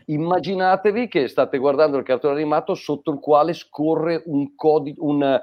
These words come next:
un time code velocissimo con i decimi di secondo. E tu quindi stai sentendo, in-, nel caso particolare di Beavis e Butthead eravamo io e Elio insieme,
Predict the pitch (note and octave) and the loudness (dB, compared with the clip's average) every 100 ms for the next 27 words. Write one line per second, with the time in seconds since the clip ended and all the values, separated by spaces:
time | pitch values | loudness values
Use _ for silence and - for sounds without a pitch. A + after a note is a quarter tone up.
0 | - _ - C3+ C#3 E3+ E3 D3+ C#3 C#3+ | -4 _ -4 -4 2 2 4 0 -2 -2
1 | A#2+ A2+ G#2+ C3 C#3 D3+ - A2+ - - | -2 -2 -4 -2 -2 -2 -6 -12 -12 -12
2 | G#2 A2 B2+ - _ - C3+ C#3 B2 D3+ | -8 -6 -8 -14 _ -4 -2 0 0 -2
3 | - D#3 D3 C#3 C#3+ - G#2 F2 F2+ F#2+ | -2 -6 -6 -6 -8 -8 -10 -10 -12 -14
4 | _ _ _ _ D#3+ - C#4 G#3 C#3 _ | _ _ _ _ -10 -4 0 0 -2 _
5 | D#3+ A#2 A#2+ - _ C#3 B2 - C3 - | -6 -6 -10 -18 _ -2 -2 -6 -8 -2
6 | F#3+ B3 C4+ A#3+ D#3+ - - A2 _ A#2 | -2 0 0 0 -2 -4 -18 -20 _ -10
7 | - B2+ A#2+ A#2+ A#2+ B2+ C#3 C#3+ A2+ A2+ | -2 -2 -2 -4 -6 -4 0 0 0 -6
8 | B2+ B2 D#3+ B2+ B2+ D3 B2 A2+ A#2 A2+ | -6 -4 -2 0 0 0 -2 0 0 0
9 | A#2 A#2 A2+ A#2+ A#2+ A#2 G#2 C3+ A2+ F#2+ | -2 -2 -2 -2 -2 -4 -4 -6 -6 -8
10 | F#2+ | -14